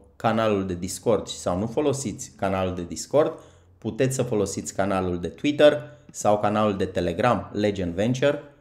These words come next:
pentru care eu o să las linkurile în descrierea videoclipului și acolo găsiți mare parte din aceste informații. Legend Venture se vrea să funcționeze ca și alte comunități de acest gen, gen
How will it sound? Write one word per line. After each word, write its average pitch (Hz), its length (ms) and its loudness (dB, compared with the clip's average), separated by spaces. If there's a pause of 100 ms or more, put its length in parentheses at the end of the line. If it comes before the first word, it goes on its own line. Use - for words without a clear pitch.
(100)
pentru 120 300 2
care 117 300 4
eu 117 140 4
o 110 40 2
să 110 140 -2
las 107 260 2
linkurile 127 440 0
în 92 60 -2
descrierea 92 480 -2
videoclipului 131 840 -4 (180)
și - 160 -2
acolo 147 340 4
găsiți 127 420 0
mare 113 220 4
parte 107 300 0
din 104 160 0
aceste 95 380 -2
informații. 107 600 0 (100)
Legend 151 460 2
Venture 127 360 2
se 131 160 -2
vrea 113 220 4
să 117 140 -2
funcționeze 104 840 -2 (320)
ca 120 180 4
și 123 280 -2
alte 117 420 4
comunități 101 580 -2
de 95 80 0
acest 92 380 -4
gen, 113 440 -2 (100)
gen 104 300 2